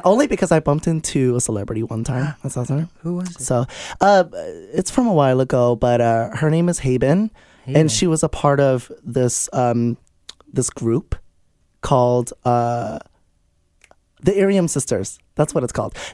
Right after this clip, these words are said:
Speaker 1: They were on America's Got Talent a
Speaker 2: Okay.
Speaker 1: while ago, but she, she still lives in Renton.
Speaker 2: Okay.
Speaker 1: Um, don't ask me how I know that. Um, <laughs> but I, I s-, I bumped into her at South Center. I'm like, "Okay, well, I'm gonna come here more often. And there's
Speaker 2: Yeah.
Speaker 1: people like you around."
Speaker 2: Yeah.
Speaker 1: I love,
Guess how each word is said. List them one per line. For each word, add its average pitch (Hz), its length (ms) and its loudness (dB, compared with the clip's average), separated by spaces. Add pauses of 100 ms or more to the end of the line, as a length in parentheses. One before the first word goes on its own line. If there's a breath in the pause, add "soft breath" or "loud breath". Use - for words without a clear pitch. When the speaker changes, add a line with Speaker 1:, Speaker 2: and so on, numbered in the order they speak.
Speaker 1:
They 160 80 4
were 170 100 2
on 185 140 2
America's 135 320 0
Got 117 180 -4
Talent 98 340 -6 (180)
a 135 100 0
Speaker 2:
Okay. 123 100 2
Speaker 1:
while 123 320 4
ago, 127 380 2
but 120 180 -2
she, 170 280 0
she - 180 -2
still 254 220 0
lives 165 200 0
in 143 140 2
Renton. 185 480 0 (400)
Speaker 2:
Okay. 135 340 -10 (140)
Speaker 1:
Um, 131 640 6 (680 soft breath)
don't 151 180 4
ask 147 160 0
me 143 80 0
how 135 160 2
I 120 40 4
know 113 160 0
that. - 200 -8 (200)
Um, 175 540 4
<laughs> - 60 -4
but 190 1080 2
I, 180 180 6
I 156 100 4
s-, - 280 -4
I 151 60 -2
bumped 226 280 0
into 202 160 -2
her 190 100 2
at 151 140 0
South 165 200 -2
Center. 143 180 0
I'm 131 120 2
like, 131 140 2
"Okay, 143 240 0
well, 117 260 0
I'm 120 160 0
gonna 147 200 -2
come 131 160 -2
here 127 160 0
more 117 180 0
often. 107 460 -2
And - 0 -
there's 139 240 2
Speaker 2:
Yeah. 127 60 -2
Speaker 1:
people 135 180 -2
like 123 180 -4
you 113 100 -4
around." - 440 -14
Speaker 2:
Yeah. 147 380 -4 (140)
Speaker 1:
I 113 60 2
love, 110 320 0